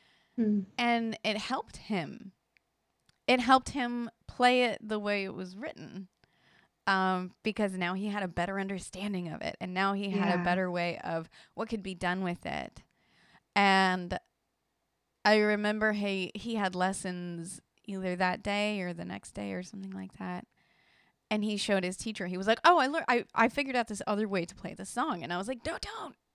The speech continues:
Speaker 2: And I don't, <laughs> like, I don't know why I was like, "No, don't."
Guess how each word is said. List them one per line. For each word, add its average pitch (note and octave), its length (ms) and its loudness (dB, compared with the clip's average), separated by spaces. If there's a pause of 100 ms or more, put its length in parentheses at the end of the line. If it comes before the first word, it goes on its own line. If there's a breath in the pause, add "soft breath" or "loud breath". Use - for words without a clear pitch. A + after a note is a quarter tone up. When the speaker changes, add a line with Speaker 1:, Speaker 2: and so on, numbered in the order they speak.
(520 loud breath)
Speaker 2:
And C#4+ 100 6
I D4 80 8
don't, F#4+ 380 10
<laughs> - 80 8
like, F4+ 200 12
I E4+ 120 12
don't F#4 180 8
know F4 200 12
why D4+ 300 10
I C#4 160 10
was C#4+ 200 2
like, D4 180 8
"No, A#4+ 100 8 (300)
don't." D4 140 2